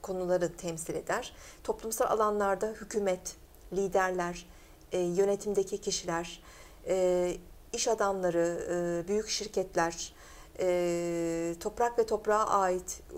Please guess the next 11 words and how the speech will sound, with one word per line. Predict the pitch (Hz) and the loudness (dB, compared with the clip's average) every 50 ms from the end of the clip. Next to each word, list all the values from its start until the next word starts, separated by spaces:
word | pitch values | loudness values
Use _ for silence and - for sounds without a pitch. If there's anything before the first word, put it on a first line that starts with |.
| 175 - | -6 0
konularda | - 214 208 202 196 185 170 165 165 220 | 2 2 4 4 4 4 4 4 2 0
yine | 226 220 220 180 185 220 - - | 0 2 2 2 0 0 0 2
Oğlak | - 185 180 190 202 202 - - | 4 4 4 4 2 -4 -4 -4
Burcu | 175 160 - - | -4 -4 -4 -4
tarafından | - 175 165 165 - 175 170 165 175 208 240 - - - - - - | -2 0 0 -2 -2 -4 -2 0 0 0 -2 -4 -10 -20 -20 -14 -6
temsil | - 202 185 175 - - 240 - - | -4 -2 -2 -2 -2 -4 -4 -2 -2
edilir. | 185 180 175 160 160 156 - - - - - - - - | 0 0 0 0 0 -2 -6 -8 -14 -20 -20 -18 -2 0
Evet, | 285 339 370 349 359 - - - | 2 4 4 2 0 0 4 6
e, | 226 240 240 240 240 240 240 240 233 233 233 240 233 233 233 233 233 233 233 220 - - - - - - - - | 6 8 8 8 6 6 6 6 6 6 4 4 4 2 0 0 -2 -2 -4 -6 -8 -10 -14 -18 -20 -2 4 8
Oğlak | 240 262 269 302 330 339 339 - - - - | 8 8 8 8 4 2 0 -6 -12 -6 -2
Burcu | 277 285 285 277 - - 277 277 269 247 | 0 0 0 0 0 0 0 2 0 -2